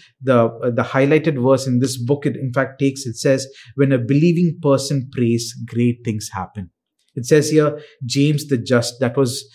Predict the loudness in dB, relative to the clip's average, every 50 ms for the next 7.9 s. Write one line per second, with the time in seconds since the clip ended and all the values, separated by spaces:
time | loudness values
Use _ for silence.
0 | -20 -20 _ _ -6 -4 -2 -2 0 2 4 4 4 4 2 -4 -6 -6 -4 -4
1 | -4 -4 -6 -8 -10 -12 -20 _ _ _ 0 4 4 6 6 4 2 2 2 2
2 | 2 2 2 0 0 -2 -4 -10 _ _ _ _ -4 -2 0 0 0 -2 -4 -8
3 | -8 -6 -6 -6 -4 -4 -2 2 2 2 2 2 0 -2 -2 -4 -4 -2 0 0
4 | 0 0 -2 -4 -6 -6 -8 -8 -6 -4 -4 -6 -4 -6 -12 -10 -8 -10 -8 -8
5 | -10 -14 -14 _ _ _ _ _ -4 -2 -2 -2 -4 -8 -12 -6 -4 -2 0 0
6 | 0 0 -2 -2 -6 -4 -2 -2 0 -2 -2 -2 -4 -6 -4 -6 -4 -6 -6 -8
7 | -8 -8 -6 -4 -2 -2 -2 -4 -4 -6 -10 -12 -12 -12 -12 -14 -14